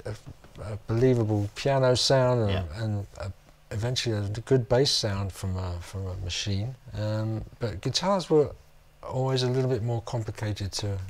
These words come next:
Speaker 2: Mm.
Speaker 1: you know, there's so many variants inside the sound of an acoustic guitar, for example. And they didn't get that right for a long time. I think they probably have now.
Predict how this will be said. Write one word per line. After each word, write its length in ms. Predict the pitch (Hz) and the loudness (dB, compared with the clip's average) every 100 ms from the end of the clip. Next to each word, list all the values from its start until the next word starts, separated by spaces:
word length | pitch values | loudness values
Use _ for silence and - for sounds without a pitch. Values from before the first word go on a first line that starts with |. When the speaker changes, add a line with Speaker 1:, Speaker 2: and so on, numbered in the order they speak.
| 92 - 90 | -12 -14 -8
Speaker 2:
Mm. 320 | 87 85 82 | -6 -6 -4
Speaker 1:
you 60 | 127 | -2
know, 60 | |
there's 140 | 131 127 | 0 2
so 140 | 151 | 2
many 180 | 135 123 | 2 2
variants 600 | 110 135 135 107 90 - | 6 8 8 6 2 0
inside 400 | 104 - 107 98 | 0 0 -2 -2
the 100 | - | -2
sound 280 | - 104 98 | -2 0 -2
of 80 | 87 | -2
an 100 | 90 | -4
acoustic 440 | - 147 - 107 | -2 -4 -2 -4
guitar, 340 | - - 87 | -6 -6 -6
for 160 | 80 - | -6 -6
example. 480 | 87 92 92 87 87 - - - - - 127 | -6 -6 -6 -6 -10 -12 -20 -18 -18 -6 0
And 160 | 123 | 2
they 140 | 123 135 | 4 2
didn't 420 | 135 143 131 - - - | 6 4 4 -4 -10 -4
get 200 | - 113 | -2 0
that 200 | 113 104 | -2 -2
right 240 | 110 110 90 | 0 -2 0
for 140 | - | 0
a 60 | 98 | 0
long 240 | 107 107 | 2 0
time. 400 | - 90 82 85 | -2 -4 -4 -4
I 80 | 92 | -6
think 160 | 107 | -6
they 80 | 95 | -6
probably 320 | 98 - 95 | -6 -4 -2
have 320 | 90 95 87 - | -2 -2 -6 -6
now. 380 | 82 65 57 | -6 -8 -10